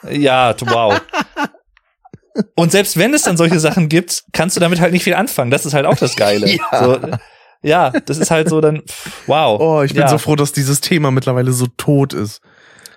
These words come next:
Speaker 1: Das hat auch irgendwie ein Jahr gelebt und dann war es auch irgendwie krepiert, ne, so ein
Speaker 2: Ja,
Speaker 1: bisschen.
Speaker 2: weil fünf Millionen Leute irgendwelche hässlichen Affen gekauft haben und die dann keiner mehr verkauft hat.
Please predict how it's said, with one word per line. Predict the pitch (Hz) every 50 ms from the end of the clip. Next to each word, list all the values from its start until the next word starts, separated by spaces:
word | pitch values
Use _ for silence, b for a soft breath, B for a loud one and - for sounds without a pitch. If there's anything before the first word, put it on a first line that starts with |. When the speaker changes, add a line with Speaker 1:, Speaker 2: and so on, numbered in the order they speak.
| B B B B _
Speaker 1:
Das | - 117 - -
hat | 160 165
auch | 147 131
irgendwie | 139 135 143 151 175 165
ein | 135 143 160 165
Jahr | 156 151 151
gelebt | 156 147 123 120 147 170 -
und | 180
dann | 160 156 151
war | 147 139 151
es | 165 -
auch | 156 147
irgendwie | - 143 147 156 151 160 165 170 170 170 170 165 160
krepiert, | - - 165 156 - 127 104 95 -
ne, | - 107 104
so | 117
ein | 117
Speaker 2:
Ja, | 113
Speaker 1:
bisschen. | 107 104 98 110
Speaker 2:
weil | 107 107 107 107 104 104 101
fünf | - - - - 143 143 143 -
Millionen | - 123 117 117 113 107
Leute | 110 113 123 139 - 165
irgendwelche | - 95 131 131 127 127 123 - 135 110
hässlichen | 117 120 113 - 127 117 113 120 98
Affen | - - 107 - - 151 151
gekauft | 147 151 - 156 147 151 151 151 -
haben | 156 151 156 151 151 160 170 170 165 156 135
und | 123 131 131 135 -
die | 131
dann | 131 135 139 135 131
keiner | - 131 127 131 131
mehr | 131 131 131
verkauft | - - 123 - 131 120 120 - -
hat. | 78 -